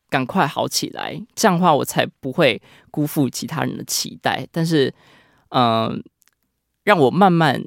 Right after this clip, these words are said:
放下身段的是，呃，很多朋友、咨商师，当然也，也有父母啦，就是有告诉我，如果我就是这样什么都不做，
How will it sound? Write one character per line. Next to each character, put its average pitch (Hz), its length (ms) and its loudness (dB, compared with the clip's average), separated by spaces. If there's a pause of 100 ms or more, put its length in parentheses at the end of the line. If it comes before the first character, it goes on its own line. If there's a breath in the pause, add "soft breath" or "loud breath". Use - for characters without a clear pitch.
放 170 280 2
下 156 320 0 (460)
身 160 280 0
段 156 200 2
的 123 100 -2
是， 120 420 -2 (760 soft breath)
呃， 123 400 -2 (540)
很 135 280 0
多 165 200 4
朋 135 340 -2
友、 143 320 2 (200)
咨 139 140 -2
商 143 200 0
师， 113 460 -4 (340)
当 151 160 4
然 127 220 2
也， - 240 -8
也 151 100 6
有 127 120 6
父 147 200 -2
母 120 180 -4 (100)
啦， - 200 -6 (340 soft breath)
就 147 120 -2
是 147 140 0
有 120 120 4
告 165 160 2
诉 151 200 0
我， 113 300 -6 (420)
如 156 180 -2
果 160 240 8
我 117 220 2 (200)
就 202 120 -2
是 185 160 0
这 185 120 0
样 143 220 0 (320)
什 - 200 0
么 147 120 2
都 170 140 2
不 143 180 -2
做， 143 420 2